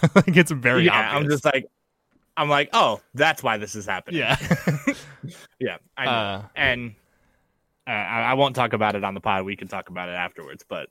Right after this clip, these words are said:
Speaker 2: I very much enjoyed it.
Speaker 1: Also, they kind of, uh, the thing with, like, movie trailers this, these days, they, they ruined the big Pokemon reveal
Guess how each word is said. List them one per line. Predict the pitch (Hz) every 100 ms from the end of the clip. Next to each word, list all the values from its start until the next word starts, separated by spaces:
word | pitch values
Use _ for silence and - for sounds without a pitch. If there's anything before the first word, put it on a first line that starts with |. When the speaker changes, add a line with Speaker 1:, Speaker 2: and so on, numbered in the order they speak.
| _ -
Speaker 2:
I |
very | 120 131 120
much | 107 -
enjoyed | 92 87 80
it. | -
Speaker 1:
Also, | 160 -
they | 175 156
kind | 180 190
of, | 135 104 104 -
uh, | 113 95 - - _ _ _ _ _ _ _ _ -
the | 143
thing | - 196 165
with, | 135
like, | 135 120
movie | 117 113 139 156
trailers | 101 92 95 -
this, | 98 - -
these | 110 110
days, | 101 95 98
they, | 110
they | 110 107 143
ruined | 113 110 139 156
the | 117
big | 104 101
Pokemon | 104 117 120 85
reveal | 80 82 -